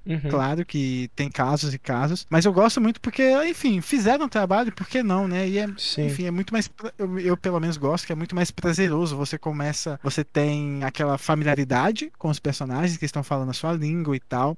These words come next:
Speaker 2: E eles têm algumas, alguns dialetos, algumas gírias que são nossas.
Speaker 1: Uhum,
Speaker 2: Então dá
Speaker 1: isso é
Speaker 2: aquele,
Speaker 1: legal.
Speaker 2: aquele, aquele, aquela graça a mais. Cara, eu sou muito fã das dublagens daqui. E ver uma, de novo, uma outra pessoa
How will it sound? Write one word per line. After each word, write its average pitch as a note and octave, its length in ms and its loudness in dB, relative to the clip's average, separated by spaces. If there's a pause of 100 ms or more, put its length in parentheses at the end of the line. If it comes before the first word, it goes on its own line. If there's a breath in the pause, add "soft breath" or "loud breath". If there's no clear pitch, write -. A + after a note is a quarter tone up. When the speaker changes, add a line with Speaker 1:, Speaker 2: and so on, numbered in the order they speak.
Speaker 2:
E D#3+ 60 4
eles D#3+ 160 2
têm D#3+ 160 0
algumas, D3 500 2
alguns D3 300 0
dialetos, C3+ 580 2
algumas C3+ 300 -2
gírias C#3 420 0
que - 140 -12
são D3 180 -2
nossas. C#3 540 0 (220 soft breath)
Speaker 1:
Uhum, F#3+ 160 0
Speaker 2:
Então E3+ 280 2
dá D3 140 6
Speaker 1:
isso D#3+ 160 2
é D#3 60 6
Speaker 2:
aquele, C#3+ 180 4
Speaker 1:
legal. C3+ 160 -2
Speaker 2:
aquele, C3+ 480 -6
aquele, C3+ 540 -4
aquela C#3 280 2
graça C#3+ 480 2
a C#3+ 40 4
mais. C3+ 400 0 (100)
Cara, B3+ 260 4
eu A3+ 140 4
sou C4+ 160 0
muito C4+ 220 -2
fã D3+ 360 0 (240)
das C#3 160 -4
dublagens A#2+ 560 -4
daqui. B2+ 440 -8
E F3 120 0
ver E3+ 460 6
uma, E3 420 2
de D#3+ 140 -4
novo, D3+ 160 4
uma D3+ 160 2
outra G3 260 4
pessoa D#3 680 2